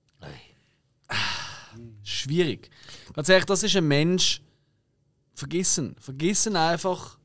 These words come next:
Speaker 1: Ja,
Speaker 2: Nicht,
Speaker 1: vor
Speaker 2: weil
Speaker 1: allem
Speaker 2: das einer von der besten Filme aller Zeiten oder so wäre. Nein, aber es gibt, egal, ich glaube sogar Leute, die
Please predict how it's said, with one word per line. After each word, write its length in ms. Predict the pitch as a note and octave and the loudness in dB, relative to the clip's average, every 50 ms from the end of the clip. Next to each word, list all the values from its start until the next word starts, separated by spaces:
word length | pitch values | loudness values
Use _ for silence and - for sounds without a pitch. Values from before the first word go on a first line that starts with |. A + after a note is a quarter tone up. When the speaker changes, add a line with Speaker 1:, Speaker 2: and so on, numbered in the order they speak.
| _ _ _ _ _ _ _ _ _ _ _ _ _ | _ _ _ _ _ _ _ _ _ _ _ _ _
Speaker 1:
Ja, 80 | A#2+ A2+ | -10 -2
Speaker 2:
Nicht, 40 | - | 0
Speaker 1:
vor 120 | - B2+ | 4 6
Speaker 2:
weil 80 | - - | 8 8
Speaker 1:
allem 80 | C4+ B3 | 8 6
Speaker 2:
das 160 | A#3+ A#3 - - | 4 2 2 4
einer 200 | G#3+ G#3+ G#3+ G3+ | 4 2 2 0
von 100 | F#3+ G3+ | -4 -2
der 440 | F#3 G#3+ G#3 G#3 G3+ F3 D3 C#3+ D#3+ | 0 2 2 2 2 0 -2 -4 -8
besten 460 | D3+ C#3 - F#3 G3 G3 - - F#3+ | -10 -2 2 2 4 4 4 2 2
Filme 260 | - - F#3 F#3 F3+ F3+ | 4 4 4 4 4 2
aller 180 | F3+ F3+ E3+ | 2 0 0
Zeiten 260 | - - F#3 E3+ - | -2 -6 -6 -4 -4
oder 100 | F3+ F3 | -4 -2
so 120 | F3 E3 F3+ | -2 -2 0
wäre. 160 | E3+ D#3 C3+ | 0 2 2
Nein, 320 | B2 B2+ C#3+ D3 E3+ F#3 | 4 4 6 6 6 6
aber 200 | F#3 E3+ F3 D#3+ - - - - - - _ _ _ _ _ _ _ _ _ | 6 4 2 -2 -4 -10 -20 -20 -20 -20 _ _ _ _ _ _ _ _ _
es 320 | D3+ D#3+ D#3 - - - | -2 0 0 0 -4 -2
gibt, 320 | - F#3+ A3 A#3+ - - - _ _ _ _ | 0 0 0 0 -2 -8 -18 _ _ _ _
egal, 600 | - D#3+ F#3 F3+ - F#3 F3 G3 A3+ B3 B3 - - - - A#2 - _ _ _ - | 2 2 2 4 6 6 8 8 8 6 6 2 -2 -8 -16 -16 -16 _ _ _ -12
ich 80 | E3 - | -2 2
glaube 180 | G#3 G3 F#3+ | 4 4 4
sogar 220 | E3+ - G3 F#3+ F3+ | 2 2 4 4 4
Leute, 280 | F#3 G#3+ A#3 - - | 4 2 -2 -4 -2
die 160 | G3 G3+ G3 | 0 2 2